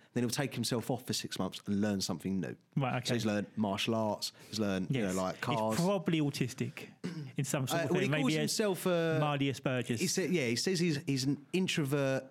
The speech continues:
Speaker 1: hermit. That's what he
Speaker 2: Right,
Speaker 1: calls
Speaker 2: yeah.
Speaker 1: himself.
Speaker 2: Well, he's probably got a bit of Asperger's.
Speaker 1: I, I, I would, I would
Speaker 2: Maybe that
Speaker 1: think
Speaker 2: sort of
Speaker 1: so.
Speaker 2: person.
Speaker 1: Um,
Speaker 2: Although we, I think we probably, uh,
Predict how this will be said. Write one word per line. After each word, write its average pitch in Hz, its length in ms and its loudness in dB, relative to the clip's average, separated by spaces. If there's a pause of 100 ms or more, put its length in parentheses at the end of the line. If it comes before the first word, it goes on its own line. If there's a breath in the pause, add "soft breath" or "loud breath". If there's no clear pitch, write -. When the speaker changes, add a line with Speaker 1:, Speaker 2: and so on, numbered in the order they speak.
Speaker 1:
hermit. 107 420 -2 (140)
That's 120 180 -2
what 139 80 0
he 135 60 2
Speaker 2:
Right, 127 100 0
Speaker 1:
calls 120 120 2
Speaker 2:
yeah. 127 80 2
Speaker 1:
himself. 95 340 -2
Speaker 2:
Well, 165 80 2
he's 123 100 -2
probably 180 220 0
got 127 160 0
a 127 40 -4
bit 147 140 -2
of 110 100 -4
Asperger's. 123 640 -2
Speaker 1:
I, 233 320 0
I, 226 120 2
I - 20 2
would, 196 260 0
I 165 60 0 (100)
would 202 60 2
Speaker 2:
Maybe 131 240 0
that 127 100 0
Speaker 1:
think 135 140 2
Speaker 2:
sort 143 100 2
of 135 60 0
Speaker 1:
so. 120 80 0
Speaker 2:
person. 120 420 0 (180)
Speaker 1:
Um, 127 100 0
Speaker 2:
Although 156 340 2
we, 180 300 0 (220 loud breath)
I 185 80 0
think 190 140 2
we 170 100 2
probably, 156 440 0 (220 loud breath)
uh, 170 100 2